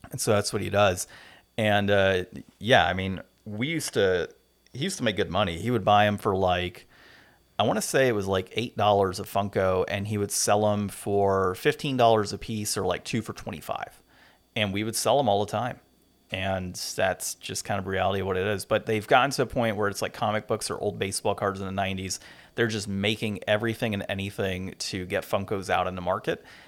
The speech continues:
And, uh, now it's gonna get the E T effect. And, uh, I'm kind of excited, but kind of disappointed at the same time. So I really do think that, you know, is there an opportunity to recycle this stuff, uh, and all of the packaging that comes with it? Or,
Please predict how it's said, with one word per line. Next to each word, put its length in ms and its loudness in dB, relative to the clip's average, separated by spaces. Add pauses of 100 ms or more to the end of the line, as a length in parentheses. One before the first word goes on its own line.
(220)
And, 460 2
uh, 240 4
now 420 2
it's 220 -4
gonna 180 -4
get 140 -2
the 120 -12
E 100 -6
T 180 -4
effect. 440 -6 (480)
And, 300 -8
uh, 400 0 (120)
I'm 360 -2 (140)
kind 220 -2
of 80 -2
excited, 480 2
but 100 -2
kind 180 -4
of 60 -4
disappointed 520 -6
at 60 -16
the 60 -10
same 240 -8
time. 280 -4 (300)
So 260 8
I 40 8
really 280 6
do 140 -2
think 280 -2
that, 260 -2
you 60 -6
know, 160 -4
is 240 -2
there 100 2
an 60 2
opportunity 480 0
to 100 -10
recycle 480 -4
this 160 -6
stuff, 420 -2 (320)
uh, 240 6
and 100 0
all 140 0
of 60 -6
the 80 -8
packaging 500 -4
that 100 -6
comes 260 -10
with 180 -2
it? 180 0
Or, 340 2